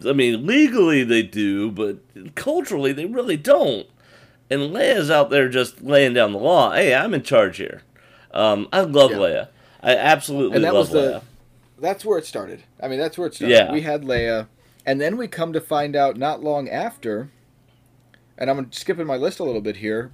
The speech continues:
Speaker 2: but who's in charge of the entire rebellion at this point?
Speaker 1: Um,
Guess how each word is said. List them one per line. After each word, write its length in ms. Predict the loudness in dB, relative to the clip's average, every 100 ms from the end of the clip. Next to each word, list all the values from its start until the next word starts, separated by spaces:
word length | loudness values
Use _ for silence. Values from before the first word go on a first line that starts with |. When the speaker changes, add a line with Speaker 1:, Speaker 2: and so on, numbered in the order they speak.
| -10
Speaker 2:
but 160 | -8
who's 260 | -6 -8 -6
in 120 | -10
charge 440 | -8 -6 -6 -10 -4
of 220 | -4 -2
the 140 | -6
entire 500 | -6 -8 -4 -2 -2
rebellion 460 | -4 -4 -4 -4 -8
at 120 | -12
this 160 | -16 -18
point? 400 | -20 -20 _ -20 _ _ _ -18 -18 -18 _ _ -4
Speaker 1:
Um, 720 | 2 6 8 8 4 -2